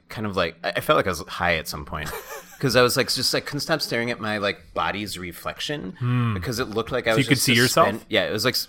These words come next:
Speaker 1: s-, not really. You could, I could see the shape of my body.
Speaker 2: Okay.
Speaker 1: And obviously I knew it was me when I was, like, moving, but I could s-, it looked like I was just suspended in the ocean.
Speaker 2: Yeah, it feels like that too. It feels
Speaker 1: Yeah.
Speaker 2: like you're, like, just i-, in, like, um,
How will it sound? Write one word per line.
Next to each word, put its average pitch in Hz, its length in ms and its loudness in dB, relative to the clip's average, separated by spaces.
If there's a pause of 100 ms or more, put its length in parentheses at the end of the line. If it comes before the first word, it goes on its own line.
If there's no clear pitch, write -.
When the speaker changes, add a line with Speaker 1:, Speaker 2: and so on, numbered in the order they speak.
(140)
Speaker 1:
s-, - 300 -2
not - 260 0 (480)
really. 85 320 -8
You 85 100 -4
could, 131 140 2
I 113 80 2
could 113 100 -6
see - 120 -4
the 113 80 -4
shape - 300 -4
of 90 80 -8
my 82 140 0
body. 71 300 -2
Speaker 2:
Okay. 101 300 0 (260)
Speaker 1:
And 98 100 0
obviously 87 260 0
I 82 40 -2
knew 85 100 -2
it 80 40 -10
was 78 120 -10
me 80 160 -6
when 73 120 -10
I - 20 -8
was, 73 100 -8
like, 73 140 -8
moving, 85 340 -10 (340)
but 107 240 0
I 98 80 2
could 107 200 -6
s-, - 280 -6
it 113 220 -6
looked 107 340 -4
like 175 440 -2
I 107 140 0
was 104 280 0
just - 420 -4
suspended 98 640 0
in 92 140 -2
the 85 140 -6
ocean. 78 500 -6 (160)
Speaker 2:
Yeah, 139 240 8
it 139 160 2
feels 233 340 6
like 165 140 6
that 104 240 2
too. 123 260 2
It 120 120 0
feels 247 280 2
Speaker 1:
Yeah. 254 60 8
Speaker 2:
like 220 180 4
you're, 190 160 6
like, 147 380 4 (160)
just 135 400 -2
i-, 175 80 -8 (160)
in, 139 240 4
like, 117 220 -2 (600)
um, 104 480 -2